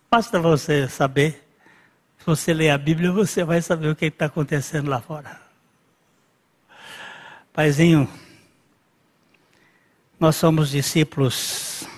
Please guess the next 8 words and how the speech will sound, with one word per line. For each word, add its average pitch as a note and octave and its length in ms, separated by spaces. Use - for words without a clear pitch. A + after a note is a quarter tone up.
frouxos, - 1080
somos C3+ 380
discípulos C3 680
frágeis, - 1160
somos C#3 360
vasos B2 600
de A#2+ 80
barro, B2 560